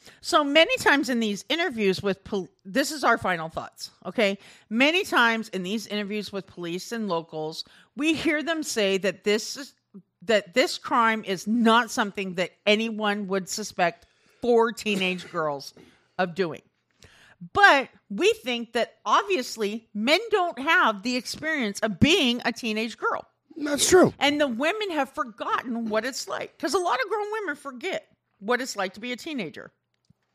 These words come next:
Speaker 1: You know? Not to say that we condone what they did at all, 'cause we don't.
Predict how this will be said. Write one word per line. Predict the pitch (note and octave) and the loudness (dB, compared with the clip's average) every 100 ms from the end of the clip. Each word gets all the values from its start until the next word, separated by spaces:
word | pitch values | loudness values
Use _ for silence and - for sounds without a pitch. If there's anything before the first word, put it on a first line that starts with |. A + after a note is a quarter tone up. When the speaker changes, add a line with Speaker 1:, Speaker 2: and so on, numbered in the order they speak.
| _ _ - - | _ _ -20 -8
Speaker 1:
You | F#3+ | -4
know? | G3+ G#3 D#4+ _ - - - - | 0 -2 -2 _ -20 -20 -20 -8
Not | C#4+ G#4 C#5 | 6 6 6
to | A4+ | -2
say | - D#4+ D4+ | -2 -2 0
that | C4 | -2
we | A#3 A3 | -2 -4
condone | - G#3 E3 - F3 F#3+ C4+ C#4 | -2 -4 -4 0 0 0 -4 -4
what | C4+ - | -6 -4
they | C#4+ | -4
did | G3 F3 | -2 0
at | F#3+ | 2
all, | A#3 D3+ - | 2 2 0
'cause | - A#3 | -4 -4
we | D4 C4 | -4 -4
don't. | B3+ F3 _ - | -6 -8 _ -20